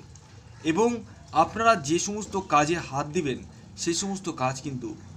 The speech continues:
অনায়াসে করে ফেলবেন। অর্থাৎ আপনাদের ভাগ্যের সাপোর্ট পূর্ণ মাত্রায়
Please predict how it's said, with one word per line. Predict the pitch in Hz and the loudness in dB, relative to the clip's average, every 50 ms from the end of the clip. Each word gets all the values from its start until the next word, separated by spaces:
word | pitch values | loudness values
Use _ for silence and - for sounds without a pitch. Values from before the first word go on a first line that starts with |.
| - - | -14 -8
অনায়াসে | 131 139 160 175 180 170 165 - 180 | -4 -2 -2 0 -2 -2 -4 -6 -6
করে | 151 151 135 120 | -6 -4 -4 -4
ফেলবেন। | - 127 117 104 113 113 104 | -4 -6 -8 -8 -8 -10 -10
অর্থাৎ | - - 147 147 147 214 214 - - - | -8 -6 -4 -2 -2 -4 -4 -4 -8 -6
আপনাদের | 135 147 156 165 196 190 151 131 117 - - - _ _ _ - - - - 127 | -4 -4 -2 -2 -2 -2 -2 -2 -4 -4 -8 -14 _ _ _ -20 -20 -16 -12 -4
ভাগ্যের | - 147 175 170 165 - 208 220 | -2 -2 -2 -2 -4 -4 -4 -4
সাপোর্ট | - - - 160 147 147 - 127 107 - - - - - - - - - | -2 0 2 2 2 2 0 -4 -6 -6 -10 -16 -20 -20 -20 -20 -12 -6
পূর্ণ | - 190 180 185 180 156 | -4 -4 -2 -2 -2 -2
মাত্রায় | 120 113 113 - - - 151 160 | -2 -4 -4 -4 -2 0 0 0